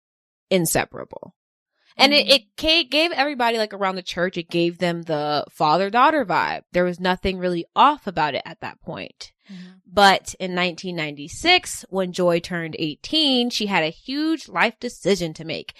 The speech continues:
Speaker 1: And she went to the man in her life she trusted the most for advice.
Speaker 2: Okay.
Speaker 1: So basically, she goes to Sean. She says, "Hey, Sean, I'm, like, sick of being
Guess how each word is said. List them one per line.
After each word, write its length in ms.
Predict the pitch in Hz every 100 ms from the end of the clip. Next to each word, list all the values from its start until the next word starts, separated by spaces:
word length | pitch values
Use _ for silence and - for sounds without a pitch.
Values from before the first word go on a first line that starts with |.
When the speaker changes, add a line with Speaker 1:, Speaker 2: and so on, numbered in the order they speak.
| - -
Speaker 1:
And 120 | 185
she 120 | 190 233
went 200 | 240 240
to 80 | 202
the 180 | 175 175
man 280 | 190 220 254
in 80 |
her 140 | 254 302
life 260 | 262 233
she 160 | 233 226
trusted 440 | - 214 214 254
the 100 | 285
most 640 | 294 285 196 196 - - _ _ _ _
for 140 | - 285
advice. 760 | 240 180 - - - - - _ _ _ -
Speaker 2:
Okay. 880 | 180 170 - 190 135 127 165 254 370 466 - _ _ _ _
Speaker 1:
So 120 | - 508 480
basically, 760 | 440 359 277 254 247 247 - -
she 200 | - 262
goes 240 | 233 233
to 60 | 220
Sean. 340 | - 170 165
She 100 | 196 220
says, 160 | 220
"Hey, 220 | 220 277
Sean, 380 | 269 240 208 202
I'm, 180 | - 233
like, 160 | 240 240
sick 280 | - 202 226
of 160 | 202
being 520 | 185 180 175 175 180